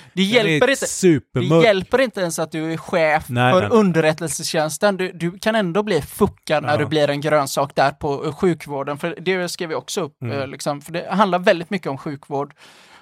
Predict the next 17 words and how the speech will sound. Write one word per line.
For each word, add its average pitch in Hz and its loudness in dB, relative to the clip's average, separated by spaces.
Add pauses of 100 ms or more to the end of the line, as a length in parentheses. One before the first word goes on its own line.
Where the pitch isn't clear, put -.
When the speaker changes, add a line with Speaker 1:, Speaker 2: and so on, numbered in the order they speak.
(140)
Speaker 1:
och, - -6
eh, 147 0 (180)
eh, 139 4 (120)
byråkratins, 175 -2
eh, 165 -10
sadism, 165 -2
som 143 -6
jag 120 -8
Speaker 2:
Ja. - -8
Speaker 1:
ser 107 -8
det. - -8
Och 156 -6
det 165 -4
är 170 -2
liksom, 170 0
det, 185 -4
det, 190 -12